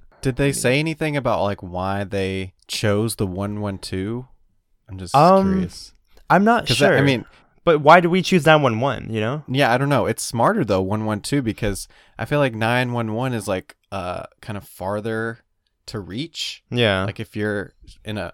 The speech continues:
Speaker 1: struggling to call someone, like, one one two is, like, right next to each other.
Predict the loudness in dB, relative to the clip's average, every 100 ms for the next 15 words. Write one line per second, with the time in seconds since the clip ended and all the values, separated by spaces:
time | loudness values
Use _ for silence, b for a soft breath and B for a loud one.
0 | -16 -18 -8 -8 -6 -8 -10 -10 -10 -8
1 | -10 -12 -10 -8 -8 -10 -10 -10 -10 -10
2 | -10 -10 -10 -8 -10 -10 -10 -8 -8 -10
3 | -12 _ -16 -14 -12 -14 -16 -16 -16 -16
4 | -16 -14 -16